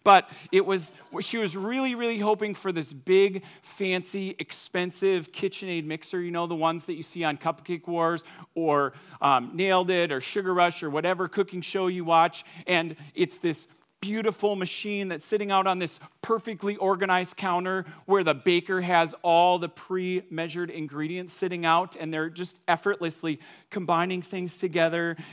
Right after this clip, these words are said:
And then the machine, the, the little, you know, stainless steel motor comes to life, and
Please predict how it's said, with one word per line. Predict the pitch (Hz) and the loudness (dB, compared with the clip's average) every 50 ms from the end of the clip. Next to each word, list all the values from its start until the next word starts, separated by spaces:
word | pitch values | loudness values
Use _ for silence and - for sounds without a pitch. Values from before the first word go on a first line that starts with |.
| - - | -2 0
And | 165 165 165 156 - - _ _ | 0 0 0 -2 -8 -14 _ _
then | 175 180 180 185 | 0 0 0 0
the | 170 160 | -2 -4
machine, | 160 160 - - - 196 190 185 180 | -4 -6 -6 -10 -10 -10 -12 -10 -2
the, | 160 170 165 - _ _ - _ _ - | -2 -2 -2 -2 _ _ -20 _ _ -8
the | 160 - | -8 -8
little, | - 156 175 175 160 147 - - _ _ _ _ _ _ _ _ _ _ _ _ _ _ _ _ _ _ _ _ _ _ _ _ _ _ | -6 -4 -4 -2 -2 -2 -4 -8 _ _ _ _ _ _ _ _ _ _ _ _ _ _ _ _ _ _ _ _ _ _ _ _ _ _
you | 156 160 | -10 -8
know, | 151 139 127 120 131 _ _ _ _ _ | -8 -8 -10 -12 -14 _ _ _ _ _
stainless | _ - - - 185 175 170 165 170 156 | _ -20 -8 -6 -4 -4 -2 -4 -4 -6
steel | - - - 175 165 156 156 147 - _ _ _ _ | -8 -8 -4 -2 0 0 0 -2 -4 _ _ _ _
motor | 147 151 156 156 156 156 160 | -4 -2 -2 0 0 -2 -4
comes | 151 - - 165 151 156 147 | -4 -6 -6 -6 -6 -6 -8
to | - - 147 | -8 -8 0
life, | 147 143 143 147 151 151 - - | 2 4 4 2 0 -6 -8 -10
and | 147 123 107 | -12 -12 -12